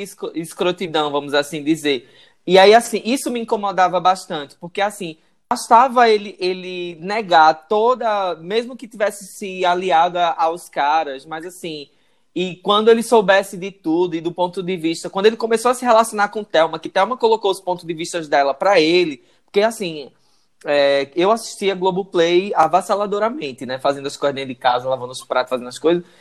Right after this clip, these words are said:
E aí eu percebia que em vários pontos, em vários pontos, Thelma chamou ele pra, pra conversar, porque eles sempre se encontravam muito, inclusive, na xepa.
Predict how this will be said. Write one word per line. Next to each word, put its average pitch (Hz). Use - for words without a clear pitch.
E 214
aí 240
eu 247
percebia 240
que 214
em 208
vários 233
pontos, 196
em 185
vários 226
pontos, 196
Thelma 208
chamou 226
ele 226
pra, 214
pra 160
conversar, 180
porque -
eles 220
sempre 247
se 247
encontravam 220
muito, 214
inclusive, 175
na 196
xepa. 156